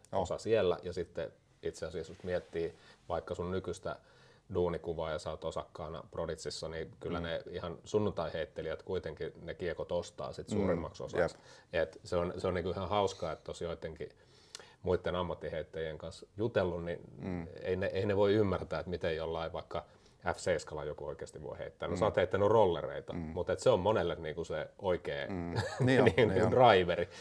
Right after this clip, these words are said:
Speaker 2: millä taas pro-heittäjä ei, ei pysty heittämään niinku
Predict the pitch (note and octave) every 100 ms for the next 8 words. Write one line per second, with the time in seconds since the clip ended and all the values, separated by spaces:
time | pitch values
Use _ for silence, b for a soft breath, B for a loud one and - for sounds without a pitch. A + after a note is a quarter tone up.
0 | B - F#2+ F2+ F#2+ F2+ G2+ G#2 F2+ D#2+
1 | - D#2+ D#2 C#2+ E2 D#2 - F2 D#2 -
2 | - C#2+ C#2 - D#2+ - _ _ - -
3 | D#2 D2+ D2+ E2